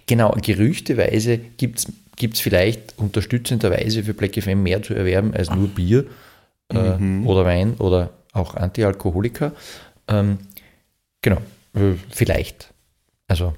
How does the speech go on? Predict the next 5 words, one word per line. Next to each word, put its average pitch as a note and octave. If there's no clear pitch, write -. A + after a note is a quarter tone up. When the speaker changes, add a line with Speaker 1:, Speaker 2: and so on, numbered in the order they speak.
Speaker 2:
Hm. E4
Speaker 1:
eventuell F2+
den F2+
Geldbeutel E2+
anfühlen. E2